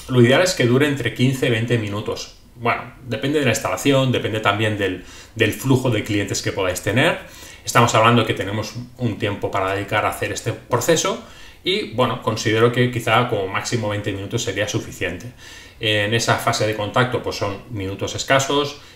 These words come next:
El análisis de necesidades, si, si incluimos el tour, puede ser mayor y la última parte, pues, también tiene que ser algo ágil, ¿de acuerdo?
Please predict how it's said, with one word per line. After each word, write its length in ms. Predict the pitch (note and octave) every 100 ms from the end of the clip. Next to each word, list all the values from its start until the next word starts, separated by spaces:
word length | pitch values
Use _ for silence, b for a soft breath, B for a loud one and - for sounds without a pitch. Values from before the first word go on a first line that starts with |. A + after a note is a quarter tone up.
| B
El 80 | B2+
análisis 380 | A#2+ C#3 E3 D3+
de 80 | C#3+
necesidades, 640 | B2 - B2 C3+ G#2 -
si, 120 | F#2
si 140 | - G2+
incluimos 420 | G2+ G#2+ B2 A#2+
el 140 | G2
tour, 280 | C3 B2 B2+
puede 240 | A2+ A2
ser 260 | - F#2+ E2+
mayor 520 | E2 A#2+ C#3+ C#3+ C#3 - B B B
y 80 | G#2
la 140 | F2+
última 360 | F#2 F#2 G2 F#2+
parte, 280 | F#2 - A#2+
pues, 140 | -
también 300 | F#2 F2+ F#2+
tiene 220 | - G#2
que 100 | A2
ser 180 | - F#2+
algo 380 | F#2 F#2+ G#2+ -
ágil, 420 | G2+ - - - - - -
¿de 60 |
acuerdo? 420 | G2+ C#3 E3+ A#3+